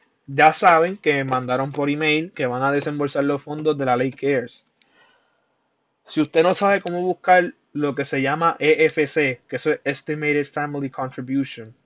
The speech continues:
usted va a ir a buscar en su Gmail, que di-, eh, le pone fafsa arriba. Entonces va a buscar un email que se llama, voy a buscar ahora rapidito en mi mail,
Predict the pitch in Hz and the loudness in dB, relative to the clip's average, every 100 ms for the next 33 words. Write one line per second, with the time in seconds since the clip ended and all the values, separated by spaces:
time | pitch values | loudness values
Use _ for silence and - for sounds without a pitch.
0 | _ _ _ _ _ _ - 135 - 156 | _ _ _ _ _ _ -14 -10 0 4
1 | 170 175 175 - 151 143 135 143 151 151 | 6 6 2 2 0 0 -2 -2 -2 -2
2 | 160 143 160 160 131 120 127 135 _ _ | -4 -4 -4 -4 -4 -6 -8 -12 _ _
3 | _ _ _ _ 135 131 135 135 139 131 | _ _ _ _ -2 0 -2 -2 -4 -4
4 | 127 135 127 147 160 - 151 147 - 110 | -2 -2 -2 -4 -4 2 4 4 2 -8
5 | 110 127 120 131 120 110 104 _ _ - | -2 -2 -2 -4 -4 -6 -14 _ _ -20
6 | _ _ 139 151 143 131 143 151 - 165 | _ _ -6 -4 -2 0 0 0 -2 -4
7 | 170 170 170 180 143 151 170 _ _ _ | -4 -6 -4 -4 -4 -6 -12 _ _ _
8 | _ _ _ _ _ _ _ _ _ _ | _ _ _ _ _ _ _ _ _ _
9 | _ _ _ - 131 - 127 123 135 160 | _ _ _ -12 -10 -8 -8 -6 -4 -2
10 | 160 131 127 139 - _ _ _ _ _ | -2 -2 -6 -8 -12 _ _ _ _ _
11 | _ _ - 123 127 - 131 131 135 131 | _ _ -16 -16 -14 -12 -10 -8 -8 -8
12 | 127 127 127 127 127 123 127 135 156 139 | -8 -10 -8 -6 -6 -6 -8 -8 -6 -6
13 | 170 | -8